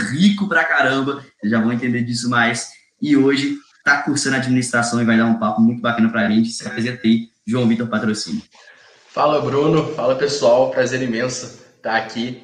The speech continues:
Speaker 2: com vocês nessa, nessa gravação aí. É, bom, vou falar um pouquinho hoje de empreendedorismo, né, de investimentos, de negócios, de mentalidade, né, sobre o sistema educacional. É, eu sou o diretor de marketing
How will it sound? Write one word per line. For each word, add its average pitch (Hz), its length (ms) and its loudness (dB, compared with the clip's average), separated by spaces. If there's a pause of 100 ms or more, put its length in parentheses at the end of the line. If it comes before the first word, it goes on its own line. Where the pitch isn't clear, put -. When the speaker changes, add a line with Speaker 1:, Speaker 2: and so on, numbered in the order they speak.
(140)
Speaker 2:
com 120 140 -4
vocês 117 420 -4
nessa, 110 360 -4
nessa 107 280 -8
gravação 107 600 -2
aí. 147 360 -4 (380)
É, 123 540 4
bom, 156 180 6
vou 156 140 4
falar 165 140 2
um 156 60 0
pouquinho 147 640 -2
hoje 127 500 -4
de 123 140 -8
empreendedorismo, 127 920 -2
né, 135 240 4
de 127 340 0
investimentos, 135 840 2
de 131 100 0
negócios, 123 640 2
de 123 100 -4
mentalidade, 131 960 2 (400)
né, 127 300 0 (480)
sobre 143 360 4
o 139 60 2
sistema 139 420 0
educacional. 135 1000 0 (400)
É, 113 240 -8
eu 117 60 -6
sou 143 180 4
o 143 80 2
diretor 139 340 2
de 127 140 -4
marketing 170 600 0